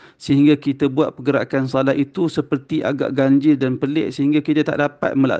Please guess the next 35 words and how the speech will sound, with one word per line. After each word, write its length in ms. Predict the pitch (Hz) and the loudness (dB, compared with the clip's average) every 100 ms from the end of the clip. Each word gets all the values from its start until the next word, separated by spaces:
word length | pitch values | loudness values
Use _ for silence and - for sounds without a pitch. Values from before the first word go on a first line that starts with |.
| 131 | 0
melakukannya 640 | 135 131 143 131 143 147 | 2 0 -4 -4 0 2
dalam 240 | 139 131 127 | 2 0 0
bentuk 400 | 135 135 147 120 | -2 -2 -4 0
yang, 480 | 131 127 127 127 - - - _ | 0 0 -2 -4 -10 -20 -20 _
yang 320 | - 123 123 117 | -4 -2 0 0
selesa. 560 | 131 139 - 110 90 117 127 | 2 2 2 -4 -6 -10 -10
Ya, 160 | 123 | -4
sedemi-, 400 | 135 135 135 151 | -4 0 2 2
demikian, 640 | 139 139 139 139 - 110 98 120 131 | 2 2 2 2 -2 -4 -4 -12 -8
uh, 160 | 110 113 | -4 -4
se-, 320 | - - 131 - - | -8 -10 -10 -8 -8
sifat 480 | 110 - 131 - - | -6 -2 -2 0 0
umum 400 | 143 156 170 127 | 2 4 4 2
salat. 320 | 113 127 101 - _ _ _ | 0 -2 -2 -6 _ _ _
Maka 240 | 120 127 151 | -12 -8 -4
kerana 320 | 143 131 131 | 0 0 0
itu, 80 | 160 | 0
bila, 240 | 160 147 139 - | 0 0 -4 -6
bila 240 | 127 127 | -2 -2
ditanya 560 | 123 135 123 147 147 143 - - - _ 131 | 0 0 4 6 4 0 -10 -20 -20 _ -6
kedudukan 480 | 131 135 135 127 | -4 -4 -4 -4
kaki 320 | 127 123 131 120 | -4 -4 -6 -4
kita 240 | 123 123 | -4 -2
semasa 320 | 120 120 123 | -2 -2 -2
berdiri, 400 | 117 113 113 131 | -2 -2 -2 -2
kaki, 480 | - 127 127 123 113 | -4 -6 -4 -4 -4
jarak 400 | 113 123 127 98 | -2 0 0 0
di 0 | |
antara 320 | 98 110 120 | -2 -2 -4
kaki 240 | 110 113 120 | -4 -6 -4
kanan 320 | 117 117 117 | -2 -2 -2
dan 160 | 113 | -4
kaki 400 | 107 113 - 131 | -4 -6 -8 -12
kiri, 400 | 131 120 123 170 | -6 -2 0 0
maka 560 | 147 127 127 131 120 | 0 -2 -2 0 0